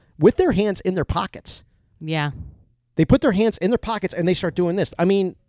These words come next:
Speaker 1: you don't know what's in that pocket. You don't know when the hand's coming out. So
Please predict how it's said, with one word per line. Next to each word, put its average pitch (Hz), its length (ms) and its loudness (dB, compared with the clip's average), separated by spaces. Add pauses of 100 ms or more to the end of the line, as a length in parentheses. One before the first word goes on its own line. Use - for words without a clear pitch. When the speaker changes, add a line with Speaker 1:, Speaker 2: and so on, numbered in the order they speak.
(140)
Speaker 1:
you 202 140 2
don't 427 120 8
know 302 80 8
what's 220 240 6
in 165 80 2
that 143 140 -2
pocket. 147 400 -4
You 180 120 -4
don't 311 100 -2
know 311 60 -2
when 202 140 2
the 160 80 0
hand's 135 240 -2
coming 107 240 -6
out. 101 260 -6 (1040)
So 170 420 6